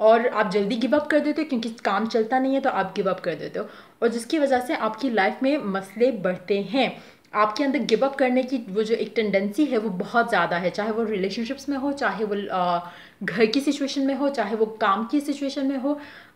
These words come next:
आपने अगर job शुरू किया, आप अभी, अ, हंड्रेड परसेंट अपना दे नहीं रहे हो और अगर आपको लगता है कि चीज़ें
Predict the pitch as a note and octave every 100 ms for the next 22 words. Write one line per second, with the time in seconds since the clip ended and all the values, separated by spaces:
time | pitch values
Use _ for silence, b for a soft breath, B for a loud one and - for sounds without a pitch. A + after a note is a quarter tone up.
0 | - A3 A#3 - B3 C4 C4 A3 G#3+ A3+
1 | C#4 C4 C4 C4+ - A3+ A#3 B3+ C#4 -
2 | G3+ G#3 G#3 - - - A#3 A3+ C#4+ D4
3 | C#4+ C#4+ A#3+ C4+ C#4 B3+ G3 F#3 G3 C#4+
4 | - G#3+ G#3+ G#3+ G#3+ A#3 A#3 B3 A#3+ C4+
5 | B3+ A#3 A#3+ C4